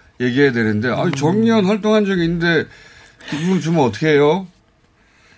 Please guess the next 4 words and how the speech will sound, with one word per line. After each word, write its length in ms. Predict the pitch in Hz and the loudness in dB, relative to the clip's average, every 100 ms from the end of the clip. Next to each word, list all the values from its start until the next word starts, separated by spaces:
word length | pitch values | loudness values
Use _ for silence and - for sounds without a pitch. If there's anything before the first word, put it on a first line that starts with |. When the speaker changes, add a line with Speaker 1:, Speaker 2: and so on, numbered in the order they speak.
| - | -10
Speaker 1:
장학금 320 | 135 147 165 | -2 -2 0
주면 220 | 147 151 | -2 -2
어떡합니까? 640 | 110 131 123 113 139 202 190 _ - | -2 -2 -2 -2 -2 -4 -8 _ -4
자기들이 960 | 156 214 202 190 185 160 165 151 107 | 0 0 0 0 0 -2 -2 -4 -6